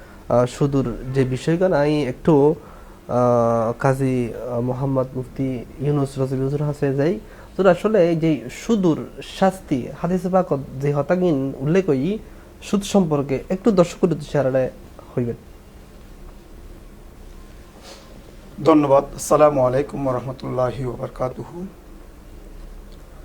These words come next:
Speaker 2: রসুলে মকবুল রউফ রহিম সাল্লাল্লাহু তাআলা আলাইহি ওয়াসাল্লাম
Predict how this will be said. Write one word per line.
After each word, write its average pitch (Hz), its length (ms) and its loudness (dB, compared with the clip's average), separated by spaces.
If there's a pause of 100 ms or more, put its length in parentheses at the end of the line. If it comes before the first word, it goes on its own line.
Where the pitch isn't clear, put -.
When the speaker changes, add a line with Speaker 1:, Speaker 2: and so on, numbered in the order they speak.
(760)
Speaker 2:
রসুলে 180 400 2
মকবুল 165 540 2 (560)
রউফ 160 320 2
রহিম 151 340 -2
সাল্লাল্লাহু 135 640 0
তাআলা 127 180 0
আলাইহি 131 220 -6
ওয়াসাল্লাম 143 580 -6